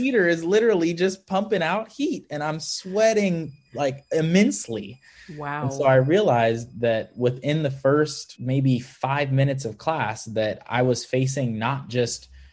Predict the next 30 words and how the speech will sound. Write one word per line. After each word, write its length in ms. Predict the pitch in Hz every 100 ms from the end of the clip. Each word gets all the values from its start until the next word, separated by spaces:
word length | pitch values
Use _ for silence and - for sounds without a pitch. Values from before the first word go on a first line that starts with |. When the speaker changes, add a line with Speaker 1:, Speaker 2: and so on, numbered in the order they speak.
| _ _ _ - - _
Speaker 1:
this 240 | 113 113
class 480 | - - 131 127 -
and 100 | 117
this 160 | 107 -
heat 440 | - 147 113 - _ - _
and 340 | - 123 110 107
the 80 | 107
people 320 | 160 135 120
next 320 | 123 135 135
to 80 | 131
me 280 | 117 113 110
and 180 | 113 110
the 40 |
mirror, 600 | 120 139 151 117 110 123 _ _ -
but 360 | 120 113 - -
I 160 | 127 151
was 260 | 151 131
facing 400 | - 147 147 147
myself. 640 | 127 101 - 160 151 - -
I 100 | 107
was 180 | 107 -
facing 400 | 147 135 143 123
my 160 | 110
own 220 | 113 131 131
challenges. 680 | - 135 139 131 104 98
I 80 | 101
was 160 | 107 -
facing 400 | 131 131 139 120
my 200 | 110 98
own 420 | 120 123 117